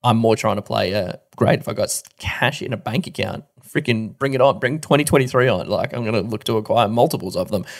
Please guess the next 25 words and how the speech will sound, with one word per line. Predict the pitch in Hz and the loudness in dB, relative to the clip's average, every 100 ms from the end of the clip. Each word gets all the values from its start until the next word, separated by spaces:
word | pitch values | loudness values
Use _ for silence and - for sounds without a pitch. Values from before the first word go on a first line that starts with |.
| - _ - | -20 _ -4
I'm | 123 123 117 | 2 2 4
not, | 113 110 - _ - | 6 4 2 _ 0
I | |
don't | 127 107 | 2 2
see | - 123 | 2 -2
signals | 120 - 110 107 101 73 - - - - 120 | -2 2 2 2 -4 -4 -4 -6 -10 -2 0
of | 110 | 2
a | 170 - - | 0 -6 -2
crashing | - - - | 0 0 -4
market. | - - - - _ _ _ _ - | -6 -10 -14 -16 _ _ _ _ 2
I | 110 | 4
don't, | 113 95 - | 4 2 -2
I | |
see | 110 107 | 0 0
signals | 101 120 117 113 - | 2 0 2 0 0
of | 104 | 0
a | 101 104 _ - | -2 -8 _ 2
good, | 139 131 - _ | 6 6 2 _
positive | - - 107 110 104 92 - | -8 2 2 2 -6 -8 -16
rental | - 123 117 - | -6 -2 2 2
market, | 139 160 - | 2 -2 -6
which | - | -8
is | - | -10
great | - 120 - | 0 0 0
for | 104 | -6